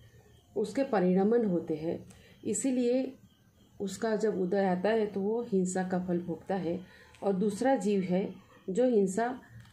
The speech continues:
करता है, लेकिन उसी समय पे उसका प्रमाद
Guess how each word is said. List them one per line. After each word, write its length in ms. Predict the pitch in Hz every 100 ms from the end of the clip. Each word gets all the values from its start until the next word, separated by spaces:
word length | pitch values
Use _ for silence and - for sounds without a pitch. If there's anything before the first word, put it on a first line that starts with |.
| _ _ _ -
करता 320 | 196 185 254
है, 400 | 262 180 170 175
लेकिन 400 | 202 208 269 294 - -
उसी 320 | 208 - 294
समय 340 | 262 226 233
पे 160 | 226 254
उसका 460 | - 190 - 240 302
प्रमाद 640 | - 196 180 180 196